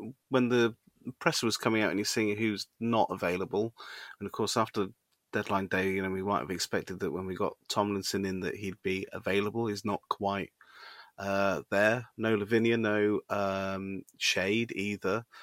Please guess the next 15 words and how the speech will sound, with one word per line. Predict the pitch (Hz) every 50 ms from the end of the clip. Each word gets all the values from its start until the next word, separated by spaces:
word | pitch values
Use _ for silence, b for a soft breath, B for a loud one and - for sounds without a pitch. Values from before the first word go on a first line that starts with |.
| b b b b b
So | - - - 156
it | 135 - 123
was | 127 127 117 -
kind | - - - 117 113 107
of | 104 -
gonna | 113 107 110
be | 107 101 92
at, | - - _ _ _ _ _ - - -
at | 87 - _ -
bare | 104 101 98 95
bones. | 95 - 98 101 101 95 92 90 87 95 - - - - _ _ _ _ -
I | - -
guess | - 143 -
half | - - - 143 147 147 - -
expected | 90 - - - - 135 - - - 110 92 90